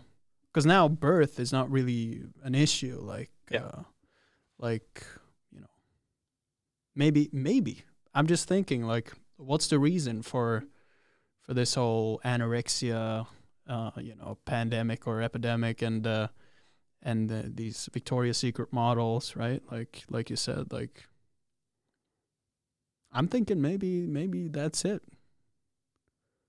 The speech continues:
Speaker 1: Maybe it could be a part of it, at least.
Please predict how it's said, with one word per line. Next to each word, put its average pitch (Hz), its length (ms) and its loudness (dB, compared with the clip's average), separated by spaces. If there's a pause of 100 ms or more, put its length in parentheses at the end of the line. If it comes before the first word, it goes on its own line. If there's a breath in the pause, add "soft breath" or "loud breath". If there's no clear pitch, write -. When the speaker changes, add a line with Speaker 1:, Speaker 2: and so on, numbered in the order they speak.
(1080)
Speaker 1:
Maybe 208 160 6
it 214 60 8
could 214 100 6
be 185 100 10
a 156 60 8
part 170 240 6
of 104 80 0
it, 92 140 -10 (240)
at 117 80 -8
least. - 380 -14